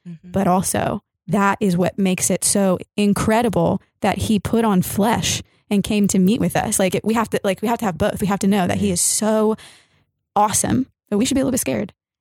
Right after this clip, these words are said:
Speaker 2: And yet that awesome God is the same God who would say to one of his prophets, "Marry this prostitute because that's a picture of my love."
Speaker 1: Mm-hmm.
Speaker 2: You know, that's crazy.
Speaker 3: No, no, no. I, I had that saying <laughs> the other day. I, it, that hit me the other day. Gomar and, uh,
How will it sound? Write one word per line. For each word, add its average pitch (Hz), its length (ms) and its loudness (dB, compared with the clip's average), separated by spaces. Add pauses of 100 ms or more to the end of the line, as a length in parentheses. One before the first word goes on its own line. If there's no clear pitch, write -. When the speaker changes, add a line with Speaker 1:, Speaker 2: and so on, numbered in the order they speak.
Speaker 2:
And 202 120 2
yet 196 160 0
that 208 200 0
awesome 208 280 0
God 202 380 0 (260)
is 202 80 -2
the - 60 -2
same 226 220 0
God 185 220 2
who 190 60 2
would 190 120 -2
say 190 160 0
to 202 100 -2
one 190 100 0
of 190 60 0
his 185 120 0
prophets, - 540 -2 (460)
"Marry 208 280 2
this 202 120 2
prostitute - 460 0
because 196 200 0
that's - 160 -2
a - 40 -4
picture 190 280 -2
of 190 80 0
my 160 120 2
love." - 320 -4 (180)
Speaker 1:
Mm-hmm. 180 340 -14 (100)
Speaker 2:
You 233 100 2
know, 277 260 2
that's 240 140 -8
crazy. 214 360 -4
Speaker 3:
No, 107 120 -6
no, 120 140 2
no. 120 140 -2
I, - 140 -2 (520)
I 135 80 0
had 110 140 0
that 117 120 0
saying 123 300 2
<laughs> - 40 -20
the 156 60 2
other 143 140 2
day. 131 180 0 (180)
I, 175 120 -4 (100)
it, 196 160 -6
that 151 160 -2
hit - 140 -2
me 123 100 0
the 104 100 0
other 95 140 -2
day. - 120 -12 (160)
Gomar 110 480 -2
and, 92 200 -4
uh, 87 200 -4